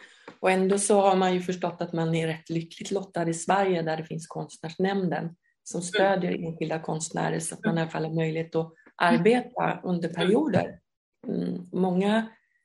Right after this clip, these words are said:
Speaker 1: eh, har ju också, inte minst mina bildkonstnärsvänner, har ju liksom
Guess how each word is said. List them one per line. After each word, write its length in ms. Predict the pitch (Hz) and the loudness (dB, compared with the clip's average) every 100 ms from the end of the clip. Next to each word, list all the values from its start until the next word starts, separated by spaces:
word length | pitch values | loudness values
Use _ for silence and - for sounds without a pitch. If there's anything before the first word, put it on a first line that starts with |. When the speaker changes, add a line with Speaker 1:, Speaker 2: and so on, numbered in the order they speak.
| _ - | _ -6
Speaker 1:
eh, 240 | 69 - - - | -4 -4 -8 -8
har 200 | 190 214 | 2 4
ju 80 | 262 | 4
också, 640 | - - 190 175 175 - | 2 -2 2 4 2 0
inte 240 | 185 180 | -4 -2
minst 260 | 190 180 180 | 0 0 -2
mina 240 | 180 175 | -2 -2
bildkonstnärsvänner, 920 | 170 175 - 170 165 165 - 170 165 165 | -2 -4 -6 -8 -6 -8 -4 -2 -2 -2
har 220 | 170 208 | 2 4
ju 80 | 233 | 4
liksom 460 | 208 - 180 175 | 0 -2 -4 -4